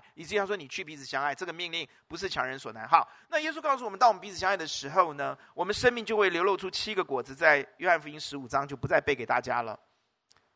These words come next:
其中一个果子，非常棒的果子，就是别人会看出你是耶稣的门徒，对不对？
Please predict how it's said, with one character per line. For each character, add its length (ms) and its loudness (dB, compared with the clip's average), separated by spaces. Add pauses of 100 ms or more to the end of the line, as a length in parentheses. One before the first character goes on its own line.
(460)
其 160 2
中 180 10
一 60 4
个 100 6
果 220 -2
子， 140 2
非 180 0
常 260 0
棒 280 4
的 80 -8
果 200 -8
子， 220 -10
就 140 -6
是 80 -10
别 160 0
人 100 2
会 80 0
看 160 0
出 100 -12
你 120 -12
是 140 -14
耶 120 -4
稣 100 -12
的 80 -10
门 200 -12
徒， 160 -20
对 100 -14
不 60 -14
对？ 260 -12